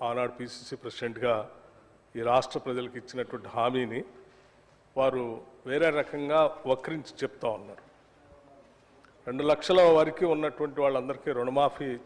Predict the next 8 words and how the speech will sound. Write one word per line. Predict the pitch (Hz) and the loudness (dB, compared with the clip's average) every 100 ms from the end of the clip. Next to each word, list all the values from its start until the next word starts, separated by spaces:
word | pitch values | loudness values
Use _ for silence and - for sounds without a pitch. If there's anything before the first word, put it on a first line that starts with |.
| - | -6
చేస్తామని | 135 - 147 135 117 | -6 -2 0 0 -2
చెప్పిన | - 127 | -10 -12
మాట | 120 120 - | -6 -6 -4
వాస్తవం. | 113 113 - 147 - - - _ _ _ _ _ _ _ _ _ _ _ _ _ 147 | -4 -4 -4 -8 -8 -12 -20 _ _ _ _ _ _ _ _ _ _ _ _ _ 4
ఆ | 147 | 4
ఇచ్చిన | 143 - 214 202 | 4 0 4 4
మాట | 160 165 190 - - | 6 8 8 8 6
ప్రకారం | 180 - 170 151 151 | 4 8 8 8 6